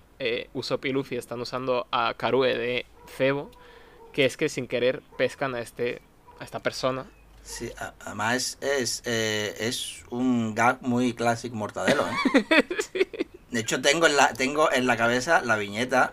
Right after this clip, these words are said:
Speaker 2: de que a, a Filemón lo, lo pescan por la nariz con, con, con una caña de pescar.
Speaker 1: No,
Speaker 2: O sea,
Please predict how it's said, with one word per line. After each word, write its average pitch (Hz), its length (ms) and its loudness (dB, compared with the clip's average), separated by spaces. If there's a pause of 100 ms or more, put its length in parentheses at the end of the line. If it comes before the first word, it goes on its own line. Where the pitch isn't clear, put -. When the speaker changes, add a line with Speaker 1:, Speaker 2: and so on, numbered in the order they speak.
Speaker 2:
de 101 680 -8
que 113 80 -2
a, 107 200 -2
a 101 140 -2
Filemón 113 580 0
lo, 90 720 -4
lo 101 180 -8
pescan 131 360 2
por 117 100 2
la 113 80 2
nariz 110 300 0
con, 143 140 2 (360)
con, 113 300 0 (720)
con 117 120 -8
una 107 160 -8
caña 123 200 2
de 110 80 -2
pescar. - 300 0
Speaker 1:
No, 160 100 4
Speaker 2:
O 202 40 6
sea, 180 120 -12